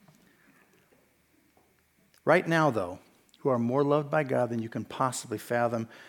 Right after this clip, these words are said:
possibly imagine, more than your mother loves you or loved you or your father or than your grandchildren. "For God so loved the world that he gave his only son, that whoever believes in him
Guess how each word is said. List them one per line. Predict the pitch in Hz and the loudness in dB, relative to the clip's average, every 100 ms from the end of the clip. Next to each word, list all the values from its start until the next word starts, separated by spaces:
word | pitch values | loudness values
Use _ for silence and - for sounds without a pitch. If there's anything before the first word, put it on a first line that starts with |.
| - _ _ _ | -20 _ _ _
possibly | 165 151 - 143 | 0 0 2 2
imagine, | 131 135 131 156 | 6 4 4 4
more | 160 196 | 8 8
than | 170 147 | 8 4
your | 127 | 4
mother | 143 180 180 | 6 8 8
loves | 175 170 165 147 | 10 8 6 4
you | 170 | 6
or | 156 139 | 8 8
loved | 151 151 | 8 6
you | 151 147 | 6 6
or | |
your | 113 | 6
father | 113 - 180 175 165 | 2 6 8 8 6
or | 147 123 | 4 2
than | 117 117 | 2 2
your | 117 | 0
grandchildren. | 120 160 170 - 170 160 156 160 156 - - | 4 4 4 6 6 8 6 4 2 -18 -20
"For | - 135 | -2 -2
God | 117 202 226 233 | 4 8 8 6
so | - 220 | 6 8
loved | 208 202 185 | 8 8 6
the | |
world | 185 185 185 160 | 6 8 8 6
that | 113 | 4
he | 127 | 4
gave | 127 151 139 | 6 6 6
his | 131 - | 2 2
only | 165 202 196 | 6 6 6
son, | - 156 139 | 4 2 2
that | 127 | 0
whoever | 120 127 123 127 | -2 -2 0 0
believes | 113 113 139 175 160 | 0 0 2 2 0
in | 170 | -2
him | 117 95 95 | -2 -6 -8